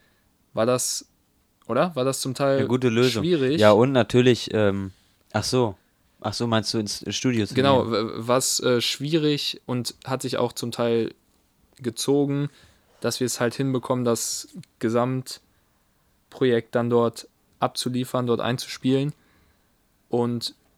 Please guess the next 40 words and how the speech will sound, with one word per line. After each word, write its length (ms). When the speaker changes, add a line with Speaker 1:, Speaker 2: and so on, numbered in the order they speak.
Speaker 2:
Natürlich, 640
äh, 120
auch 180
finanziell, 680
ne? 160
Speaker 1:
finanziell, 580
das, 320
Speaker 2:
Das 220
ist 120
auch 60
Speaker 1:
das 160
Speaker 2:
ein 60
Speaker 1:
ist 60
Speaker 2:
s-, 60
Speaker 1:
ganz 220
klar. 200
Speaker 2:
ein 60
ganz 440
f-, 180
fetter 300
Punkt 300
eigentlich, 360
dass, 380
ähm, 380
wir 680
natürlich 480
nicht 300
viel 520
Budget 540
besitzen 520
oder 200
haben, 420
ähm, 460
um 140
mal 200
eben 440
irgendwie, 540
weiß 220
ich 180
nicht, 260